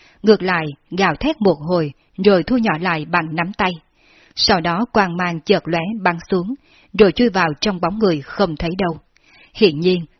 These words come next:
là bảo khố đã bị tổn hại không nhẹ. Kể từ đó, mặc dù trong tay bóng người không ngừng xuất ra kim hồ, nhưng điện võng đã không chịu được hai đạo lôi cầu cuồng kích,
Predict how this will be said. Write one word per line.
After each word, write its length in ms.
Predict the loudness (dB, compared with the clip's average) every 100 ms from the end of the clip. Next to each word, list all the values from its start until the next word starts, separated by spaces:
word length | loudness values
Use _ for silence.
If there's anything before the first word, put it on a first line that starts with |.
| _
là 160 | 2
bảo 180 | 2 0
khố 300 | 0 -2 0
đã 140 | 0 2
bị 180 | 0
tổn 240 | 2 0 0
hại 240 | -4 -4
không 300 | -4 -2 -2
nhẹ. 260 | -2 -6 -8 _ _ _ _ _ _ _
Kể 160 | 4 4
từ 140 | 0 0
đó, 160 | -2 -4 -10 -14 _ -2
mặc 180 | -2 2
dù 200 | 2 2 0
trong 180 | -4
tay 160 | -2 -4 -2
bóng 180 | -4 0
người 260 | 0 0 -6 _
không 260 | _ 0 2
ngừng 180 | 2 0
xuất 300 | 0 -2 0
ra 160 | -2 -2
kim 160 | -2 -4
hồ, 340 | 0 0 0 -6 _ _ _ 2
nhưng 320 | 2 2 2
điện 200 | 0 2
võng 280 | -2 -2 -2
đã 140 | -2
không 240 | 0 -2
chịu 200 | 0 0
được 220 | 2 0 -2
hai 200 | -4 -4
đạo 240 | -2 -4 -2
lôi 120 | -2 -2
cầu 300 | -2 -2 -4 2
cuồng 240 | 2 2
kích, 220 | -2 -4